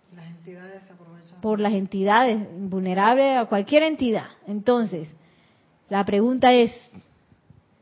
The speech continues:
Speaker 2: ¿yo voy a leer esto y saber esto y yo voy a ser todavía vulnerable a una entidad del miedo o de lo que sea? O yo me voy a poner las pilas, me voy a quitar el engaño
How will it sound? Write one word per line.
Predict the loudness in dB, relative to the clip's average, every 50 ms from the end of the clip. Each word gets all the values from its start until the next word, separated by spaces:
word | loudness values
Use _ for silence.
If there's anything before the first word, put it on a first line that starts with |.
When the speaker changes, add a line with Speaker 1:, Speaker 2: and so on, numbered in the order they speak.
| _ _ _ _
Speaker 2:
¿yo | -8 0 4 4 6
voy | 6 6 6 6
a | 6 6 4
leer | 4 4 2 4 4 4
esto | 4 4 2 0 0
y | 0 0 0
saber | 0 0 0 2 2 2 2
esto | 0 0 0 0
y | 2 4
yo | 4 4
voy | 4 4 2
a | 2 0
ser | -2 -2 -2 -2 -4 -4
todavía | -6 -6 -4 0 0 0 0 2 2 2 2
vulnerable | 2 2 0 0 0 0 0 0 0 0 0 0 -2 -2
a |
una | -2 -4 -4
entidad | -6 -6 -6 -4 -4 -4 -4 -4 -6 -12 _ _ _ _ _ _ _ _ _ _ _ _ _ _ _ _ -6
del | 0 2 2 2 2 2
miedo | 0 2 2 2 2 2 2
o | 0
de | 0 -2 -2
lo | -4 -4
que | -6 -8 -8
sea? | -6 -6 -6 -6 -8 -10 -14 -18 _ _ _ _ _ _ _ _ _ _ _ _ -20 -20 -20 _ _ _ _ -2
O | 2 4 6 6 6 6 4 2 -2 -8 -18 _ _ -4
yo | -2 0 0
me | 2
voy | 2 2
a | 2 2
poner | 0 0 0 0 2
las | 2 2 2 0 0
pilas, | 4 6 6 6 6 6 6 4 4 4
me | 2 0
voy | 0 -2
a | -2
quitar | -2 -2 2 4 4 6
el | 6 4 4
engaño | 4 2 2 0 2 4 6 6 6 4 4 2 2